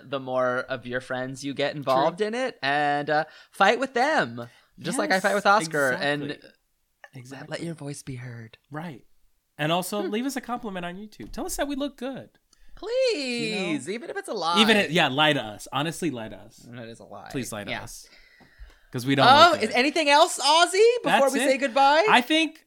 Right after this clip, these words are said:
Speaker 2: I think we're good enough for now. So I'm, you know, I'm very nervous about leaving my baby
Speaker 1: Okay.
Speaker 2: in the hands of other people, but I trust the people. And with that
Speaker 1: Trust.
Speaker 2: being said, that's it. Thank you so much for listening to Podcast Kill the Video Star. And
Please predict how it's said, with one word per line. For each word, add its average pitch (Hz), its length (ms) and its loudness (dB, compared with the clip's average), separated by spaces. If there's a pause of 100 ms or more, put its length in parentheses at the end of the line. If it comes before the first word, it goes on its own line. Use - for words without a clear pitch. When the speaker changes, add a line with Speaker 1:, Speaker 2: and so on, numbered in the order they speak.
Speaker 2:
I 254 160 4
think 302 320 -2
we're 277 120 4
good 247 260 0
enough 240 280 -2
for 240 100 -4
now. 240 200 4
So 220 300 -2
I'm, 196 380 2
you 202 120 0
know, 196 100 4
I'm 180 180 2
very 214 200 6
nervous 208 840 2
about 156 300 -2
leaving 156 300 0
my 147 120 0
baby 143 300 0
Speaker 1:
Okay. 156 380 -2
Speaker 2:
in 139 400 -8
the 135 100 -6
hands 135 240 -8
of 131 80 -10
other 131 200 -8
people, 139 340 -8
but 147 500 0 (300)
I 139 80 -2
trust 147 480 -4
the 131 80 -8
people. 127 540 -14 (1040)
And 190 460 4
with 180 160 -6
that 190 120 2
Speaker 1:
Trust. - 120 -4
Speaker 2:
being 196 220 -2
said, 202 540 2
that's 185 240 -2
it. 262 160 0
Thank 190 160 -6
you 185 80 -12
so 196 140 -6
much 196 160 -6
for 196 100 -12
listening 180 300 -10
to 170 100 -12
Podcast 160 440 -12
Kill 156 100 -10
the 139 80 -14
Video 190 260 -8
Star. 151 340 -8
And 143 260 -10